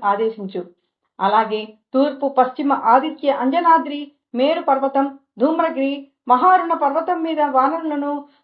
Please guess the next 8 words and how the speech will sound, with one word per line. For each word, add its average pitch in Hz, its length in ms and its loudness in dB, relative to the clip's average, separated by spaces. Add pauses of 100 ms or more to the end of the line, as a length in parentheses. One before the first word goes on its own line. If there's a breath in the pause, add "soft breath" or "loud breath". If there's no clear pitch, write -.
(120)
సమస్త 415 300 2
భూమండలం 381 640 -2
మీద 330 160 -4
ఉన్న 277 340 2
వానరులను 302 720 -2 (220 loud breath)
వెంటనే 330 400 0
ఇక్కడికి 269 340 -2
రమ్మని 233 380 -2